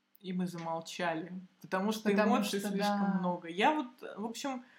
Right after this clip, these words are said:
Speaker 1: а, что, подбираясь к концовке, мы будем рассказывать, чем дело-то всё кончилось в итоге? Или не будем? Оставим это как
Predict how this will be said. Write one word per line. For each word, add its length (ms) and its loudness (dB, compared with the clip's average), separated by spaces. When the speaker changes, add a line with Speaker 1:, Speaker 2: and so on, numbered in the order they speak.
Speaker 1:
а, 140 0
что, 420 0
подбираясь 580 2
к 60 -14
концовке, 680 -4
мы 140 -10
будем 300 -2
рассказывать, 760 -6
чем 340 -6
дело-то 400 -2
всё 220 -12
кончилось 680 -10
в 60 -12
итоге? 540 -10
Или 180 -2
не 180 0
будем? 400 -4
Оставим 540 0
это 180 -2
как 360 -8